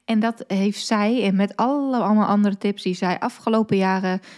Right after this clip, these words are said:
zelf, ze heeft zoveel dingen getest, ze heeft het allemaal in een online programma gegoten.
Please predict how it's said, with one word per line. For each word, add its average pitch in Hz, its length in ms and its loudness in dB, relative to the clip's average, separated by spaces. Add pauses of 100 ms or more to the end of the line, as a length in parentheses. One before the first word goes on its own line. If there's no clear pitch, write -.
zelf, 233 320 2
ze - 60 -2
heeft 202 140 0
zoveel 262 320 0
dingen 240 200 2
getest, 202 280 -4
ze - 60 -4
heeft 220 120 -4
het - 120 -20
allemaal 277 360 2
in 220 80 4
een 208 60 -4
online 202 280 2
programma 208 360 -2
gegoten. - 720 -8